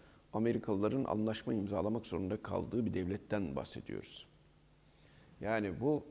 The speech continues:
çok önemli bir şeydir. Bunlar, e, bunları hatırlamamız lazım. Ben şimdi müsaade ederseniz şöyle, sesim geliyor değil mi? Evet.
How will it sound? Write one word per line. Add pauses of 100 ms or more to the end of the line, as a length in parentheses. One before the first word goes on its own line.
çok
önemli
bir
şeydir.
Bunlar, (520)
e,
bunları
hatırlamamız
lazım. (120)
Ben
şimdi
müsaade
ederseniz (380)
şöyle, (2000)
sesim
geliyor
değil
mi? (520)
Evet.